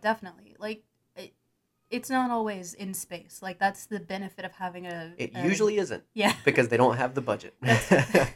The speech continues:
Speaker 2: <laughs>
Speaker 1: that's why they, uh, set you up at the beginning with, it doesn't just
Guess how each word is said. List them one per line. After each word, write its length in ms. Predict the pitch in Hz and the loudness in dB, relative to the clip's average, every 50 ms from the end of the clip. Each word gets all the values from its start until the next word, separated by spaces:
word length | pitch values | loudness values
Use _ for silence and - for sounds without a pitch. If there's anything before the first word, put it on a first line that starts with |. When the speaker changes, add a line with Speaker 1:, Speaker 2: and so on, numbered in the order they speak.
| - - | -12 -20
Speaker 2:
<laughs> 160 | _ _ _ | _ _ _
Speaker 1:
that's 220 | _ 240 226 - - | _ -2 -2 -2 0
why 200 | 240 240 240 240 | 4 4 4 4
they, 540 | 226 240 214 208 202 190 175 180 - - _ _ - - - | 2 -2 -4 -6 -8 -12 -14 -16 -18 -20 _ _ -20 -12 -10
uh, 140 | 87 - - - _ 104 _ _ _ _ | -10 -10 -10 -14 _ _ _ _ _ _
set 260 | _ - - 226 - - | _ -6 -4 -4 -4 -2
you 120 | 214 208 | -4 -2
up 160 | 202 196 196 | -2 -2 -4
at 60 | - 185 | -6 -10
the 60 | 190 | -10
beginning 420 | 175 190 190 196 196 185 185 185 | -10 -10 -8 -8 -8 -8 -8 -8
with, 200 | 180 175 170 175 - _ _ _ | -8 -8 -8 -8 -12 _ _ _
it 240 | 202 202 190 - _ _ _ _ | -10 -10 -10 -12 _ _ _ _
doesn't 380 | 196 190 190 190 196 190 165 | -12 -10 -10 -10 -10 -12 -12
just 380 | 160 - 170 175 175 - - | -14 -14 -14 -14 -12 -14 -16